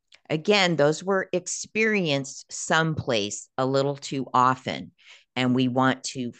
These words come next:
forgive the individuals who put that on us. They didn't understand how to parent. They didn't know how to deal with their own issues. And so anything that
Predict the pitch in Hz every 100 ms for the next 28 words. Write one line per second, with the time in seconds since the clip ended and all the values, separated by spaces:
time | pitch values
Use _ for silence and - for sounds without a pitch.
0 | _ 131 123 - 127 135 175 208 _ _
1 | _ - _ - 135 120 113 - 143 135
2 | 135 127 131 131 147 156 165 160 - -
3 | 135 123 123 _ _ _ _ _ 165 160
4 | - 151 143 131 127 117 127 254 - -
5 | - - - 131 127 139 160 180 170 175
6 | - 160 165 160 165 - - - 131 147
7 | 160 160 185 151 147 143 - 135 147 160
8 | - _ 131 139 170 165 156 151 156 156
9 | 147 147 143 139 147 151 143 147 143 143
10 | - 135 147 147 131 135 - 151 151 165
11 | - _ _ - _ - 135 135 156 139
12 | 131 - 143 175 185 - 170 170 165 135
13 | 135 135